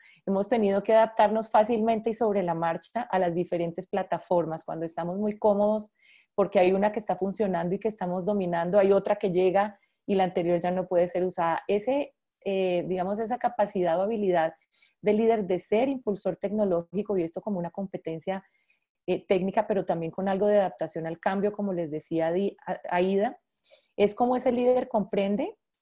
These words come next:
y está al día en las novedades de evolución tecnológica. Esto le permite apostar en el momento correcto y en la situación, digamos, puntual que tenga que resolver, a dar esas soluciones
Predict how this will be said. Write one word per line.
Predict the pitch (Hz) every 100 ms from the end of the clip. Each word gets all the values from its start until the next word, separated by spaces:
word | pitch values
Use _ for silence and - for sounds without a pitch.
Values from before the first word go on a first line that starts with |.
| _ _ _ _ _ _
y | 190
está | 185 - 180
al | 196
día | 233 240
en | 247
las | 247 247
novedades | 220 185 170 160 175
de |
evolución | 208 190 165 165 151
tecnológica. | 175 180 156 147 156 - _ _ _ -
Esto | 170 208
le | 220
permite | 220 175 170 165 202
apostar | 202 185 - 202
en | 226
el | 247
momento | 214 185 175 175 214 220 214
correcto | - 190 170 190 202 247 247
y | 233
en | 190
la | 180
situación, | 185 - 160 170 165 _ _
digamos, | 185 208 208 214
puntual | - 180 - 180
que | 180
tenga | 208 214 208
que | 214
resolver, | 214 208 185 175 269 - _ _ _ _ -
a | 190
dar | 185 175
esas | 196 220
soluciones | 240 220 185 202 208 262 392